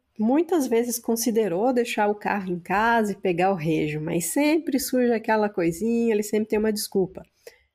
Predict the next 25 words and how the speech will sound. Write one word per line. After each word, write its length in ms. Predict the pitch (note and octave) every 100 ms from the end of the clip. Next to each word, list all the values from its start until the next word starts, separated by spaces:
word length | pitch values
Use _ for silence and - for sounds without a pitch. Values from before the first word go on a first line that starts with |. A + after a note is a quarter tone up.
| _ -
Ele 160 | A3
podia 340 | G#3 F3+ D#3+ F#3
experimentar 640 | F#3 G#3 G#3+ A#3 A#3+ A#3+
agora, 520 | B3+ A#3+ A#3+ F3+ E3 - _ _ _
talvez 280 | - F3+ G3
no 80 | F#3
fim 200 | - G#3
de 60 | F#3
semana. 500 | E3+ G3 E4+ E3+ - _ _ - - _ _ -
Ele 120 | E4
tá 420 | E4 D4+ D#4 D#4 E4
animado, 640 | F4 D#4 D#4 G#3 G#3 F3+ E3+
né? 460 | E3 F#3 G3+ F#3 E3+ _ _ _
Porque 300 | F3+ - F#3+
ele 140 | F#3
pode 380 | F#3 F#3+ F#3+ G#3
visitar 400 | F3+ F3 G#3 F#3
muitas 540 | E3+ F#3+ F#3+ F3+ E3
estações 500 | E3 - - F3 E3
de 80 | D#3+
trem. 400 | - E3 D#3 - _ _ _ - - _ _ _ _ - - _ _
Tem 220 | A#3+ C4+
aquele 720 | C#4 C#4 C4 C4+ C4 C4 B3+ B3 G#3+
viajante 460 | A3 G#3+ G#3+ A#3 -
solitário. 760 | - A3+ A3 A3+ - - E3+